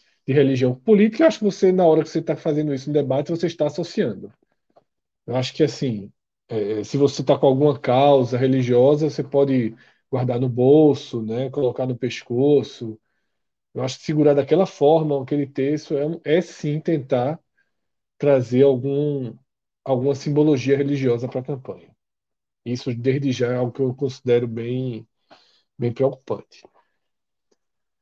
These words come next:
É, existem duas formas de analisar esse debate, né? Uma é de, de posicionamentos, propostas e afins, que eu acho que vale muito pouco, no final das contas,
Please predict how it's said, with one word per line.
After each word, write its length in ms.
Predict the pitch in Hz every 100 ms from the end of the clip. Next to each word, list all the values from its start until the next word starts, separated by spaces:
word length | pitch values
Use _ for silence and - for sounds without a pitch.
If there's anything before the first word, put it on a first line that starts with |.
| _ -
É, 1000 | 156 147 143 139 135 127 127 - - 269
existem 320 | 285 302 311
duas 240 | 254 302
formas 360 | - 165 170 180
de 60 |
analisar 420 | 180 180 190 139 143
esse 140 | 139
debate, 500 | 214 139 95 - 113
né? 240 | 117 185 220 _ _ _ _ _ _ _ _ _
Uma 420 | 196 247 285 294
é 200 | 254 247
de, 240 | 226 240 214
de 300 | 170 170 - - _
posicionamentos, 1300 | - 160 151 185 220 208 208 160 127 127 117 107 - _
propostas 1300 | 175 170 160 180 165 127 - - 113 107 - - -
e 100 | 139
afins, 600 | 135 - 131 151 214 -
que 120 | -
eu 40 | 208
acho 140 | -
que 80 | 160
vale 240 | 151 147
muito 240 | 143 185 -
pouco, 300 | 131 139 147
no 80 | 127
final 220 | 131 127
das 160 | 120
contas, 460 | - 127 127 147